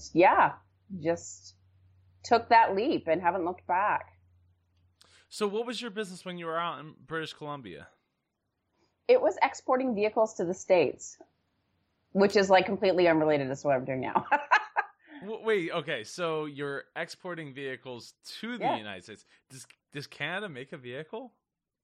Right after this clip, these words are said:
Speaker 1: No, it was like, um, we do. We have Ford, G M, Dodge, you know,
Speaker 2: American
Speaker 1: um,
Speaker 2: co-, based
Speaker 1: uh,
Speaker 2: companies.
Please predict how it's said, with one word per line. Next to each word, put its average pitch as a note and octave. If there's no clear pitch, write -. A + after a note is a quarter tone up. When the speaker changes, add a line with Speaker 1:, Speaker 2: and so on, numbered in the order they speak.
Speaker 1:
No, C#4+
it C4+
was D4+
like, B3+
um, F3
we C4+
do. G3
We D#4
have F#4+
Ford, G3+
G F#3+
M, F#3
Dodge, F3+
you G3
know, E3+
Speaker 2:
American E3
Speaker 1:
um, E3
Speaker 2:
co-, D#3+
based D3+
Speaker 1:
uh, -
Speaker 2:
companies. G3+